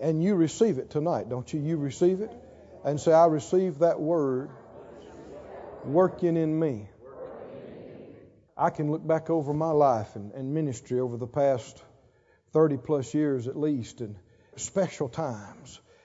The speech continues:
and being in meetings, and, and being with the Lord, and and things that happened in me. I didn't even understand it at the time,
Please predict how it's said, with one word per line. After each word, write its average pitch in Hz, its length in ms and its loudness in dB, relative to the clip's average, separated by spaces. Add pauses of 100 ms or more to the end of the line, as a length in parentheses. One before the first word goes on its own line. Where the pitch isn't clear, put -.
(200)
and 127 200 -4
being 170 280 4
in 160 180 0
meetings, 127 520 -2
and, 107 100 -6
and 131 180 -6
being 156 320 4
with 156 180 -2
the 143 100 0
Lord, 135 420 4
and 98 200 -8 (420)
and 139 200 -6
things 180 280 2
that 131 100 -4
happened 170 440 2
in 170 140 2
me. 180 140 2
I 196 120 6
didn't 226 180 4
even 214 220 0
understand 220 520 0
it 147 40 2
at 117 100 -6
the 120 60 -6
time, 117 420 -6